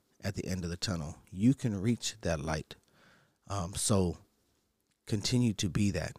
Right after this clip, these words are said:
Continue to love, continue to live, and enjoy what you can. I know this is not an, uh,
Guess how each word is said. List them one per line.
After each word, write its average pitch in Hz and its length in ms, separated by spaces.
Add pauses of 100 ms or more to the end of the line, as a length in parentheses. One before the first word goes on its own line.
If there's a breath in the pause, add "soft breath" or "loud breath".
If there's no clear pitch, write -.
(1400)
Continue 107 300
to 98 140
love, 107 420 (420)
continue 107 440
to 101 120
live, 101 500 (2000)
and 95 300
enjoy 104 640 (1700)
what 117 240
you 71 60
can. 98 280 (520)
I 120 140
know 131 260
this 87 260
is 90 160
not 92 280 (100)
an, 85 160 (320)
uh, 82 340